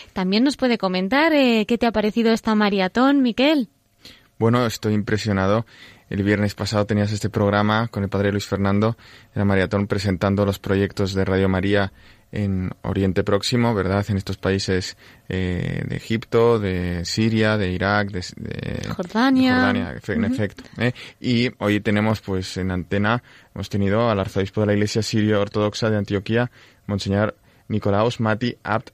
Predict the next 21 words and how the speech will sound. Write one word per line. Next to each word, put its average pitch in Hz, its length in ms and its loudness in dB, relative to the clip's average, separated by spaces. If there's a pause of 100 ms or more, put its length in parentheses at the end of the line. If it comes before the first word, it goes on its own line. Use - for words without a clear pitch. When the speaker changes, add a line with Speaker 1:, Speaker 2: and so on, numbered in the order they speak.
Speaker 2:
Alahat, 113 480 -4 (220)
si 110 220 -2
lo 104 140 2
pronuncio 104 360 0
bien, 139 200 0 (280)
Speaker 1:
<laughs> 226 200 -4
Speaker 2:
mm, 208 800 0
y 92 60 -6
que - 100 -4
nos 101 160 0
ha, 101 140 2
pues, 98 260 -6
explicado 95 460 -2
también 98 280 0
esta 98 200 -2
situación 98 480 -2
tan 110 180 2
dura, 123 340 2 (640)
pero 104 100 -4
tan 107 140 2
ejemplar, 110 600 0